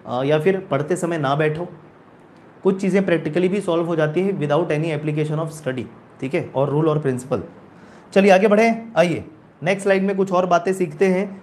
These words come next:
कुछ note points में note कराऊंगा। आइए लिखिएगा, Note point number one, कुछ note points जो ज़रूरी हैं सीखने के लिए। एक और बात, हाँ रुक जाओ, एक और बात जो यहाँ पर हमको लिखना है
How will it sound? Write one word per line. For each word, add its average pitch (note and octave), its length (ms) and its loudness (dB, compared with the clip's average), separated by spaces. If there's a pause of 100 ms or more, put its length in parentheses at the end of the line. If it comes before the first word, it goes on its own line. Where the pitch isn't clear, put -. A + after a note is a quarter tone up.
(120)
कुछ E3 200 -4
note F#3+ 260 2
points G3 280 0
में F#3+ 80 2
note F#3 200 0
कराऊंगा। F3 420 4 (440)
आइए D#3 200 2
लिखिएगा, D3+ 420 -2 (560)
Note G3 260 -2
point G3 220 2
number F#3+ 240 4
one, E3+ 240 2 (760)
कुछ E3+ 160 -6
note E3+ 220 0
points F3+ 220 2
जो F3+ 140 2
ज़रूरी D3+ 380 2
हैं B2 100 -4
सीखने A2+ 340 -10
के A2 120 -6
लिए। D#3+ 220 -4 (580)
एक G3+ 180 4
और G#3+ 100 6
बात, E3 340 4
हाँ C3+ 340 -4
रुक C#3 120 -4
जाओ, A2+ 180 -10
एक F#3+ 220 0
और G3 120 4
बात F3+ 180 4
जो F3+ 80 -4
यहाँ F3+ 160 -2
पर F3+ 140 -2
हमको F3 220 -4
लिखना C#3+ 300 -2
है C3 180 -2